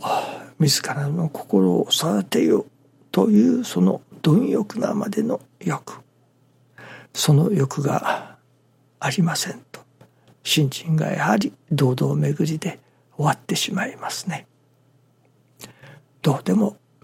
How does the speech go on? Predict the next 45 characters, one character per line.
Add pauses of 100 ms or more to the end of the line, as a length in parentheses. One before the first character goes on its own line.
(120)
自
ら
の
心
を
育
て
た
い (760)
と
い
う
そ
の (500)
欲
を (1300)
い
よ
い
よ (640)
強
く (380)
大
き
く (2250)
し
て
い
き
た
い、 (1000)
そ
う
い
う (180)
お
育
て
を
い
た
だ
き
た
い